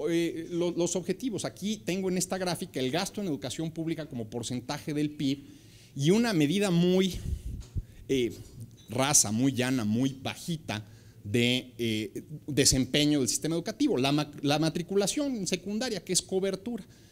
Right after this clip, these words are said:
Bueno, pues una bola de países gastan menos que México como porcentaje del pib y tienen mayor matrícula en secundaria. Quiere decir que ahí, eh, también estamos tirando el dinero.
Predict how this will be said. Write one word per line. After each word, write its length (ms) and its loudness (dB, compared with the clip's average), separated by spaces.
Bueno, 220 0
pues 160 -4
una 200 2
bola 300 4
de 80 2
países 720 -2
gastan 360 -4
menos 300 4
que 120 0
México 380 -2
como 220 -6
porcentaje 580 -8
del 200 -4
pib 280 -4
y 100 -6
tienen 340 0
mayor 400 -2
matrícula 560 -6
en 100 -6
secundaria. 540 -6
Quiere 180 6
decir 420 4
que 80 -4
ahí, 260 2
eh, 80 -4
también 580 2
estamos 380 -6
tirando 380 -4
el 80 -6
dinero. 320 -14